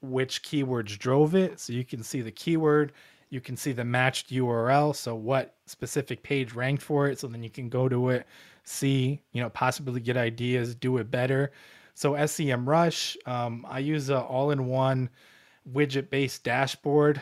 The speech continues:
for a lot of clients and myself. It's called Cyphe, C Y F E. So basically, it takes a lot to go into all these different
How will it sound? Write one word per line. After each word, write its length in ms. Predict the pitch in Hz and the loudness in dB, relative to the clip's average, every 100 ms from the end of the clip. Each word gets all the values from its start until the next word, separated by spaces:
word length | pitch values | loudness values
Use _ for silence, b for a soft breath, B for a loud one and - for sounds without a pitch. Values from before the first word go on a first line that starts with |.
| B | B
for 200 | - 131 | -8 -4
a 60 | 127 | 0
lot 200 | 127 131 | 2 0
of 60 | - | -2
clients 420 | 139 131 135 - | -2 0 -2 -4
and 120 | 139 | -4
myself. 600 | 123 113 - 135 160 - | -4 -4 0 0 0 -4
It's 120 | 113 | -10
called 260 | - 120 113 | -6 -4 -6
Cyphe, 580 | - 127 131 156 165 - | -6 -2 2 0 -2 -10
C 260 | - 135 | -6 -2
Y 260 | 127 123 120 | 2 2 2
F 280 | 120 - 135 | 0 -2 -2
E. 300 | 147 190 B B B B B | 0 0 B B B B B
So 140 | - 127 | -6 0
basically, 720 | 147 147 143 - 151 135 135 - _ _ _ _ - | 2 2 -2 -4 -2 -2 -4 -10 _ _ _ _ -12
it 120 | - | -8
takes 280 | - 196 - | -2 -2 0
a 40 | |
lot 320 | 156 151 143 - | 0 4 2 2
to 80 | 139 | -2
go 200 | 135 135 | 0 0
into 260 | 127 131 - | -2 -6 -2
all 140 | 135 | -2
these 200 | 131 123 | 0 -4
different 460 | 117 135 - 123 | -2 -4 -2 -6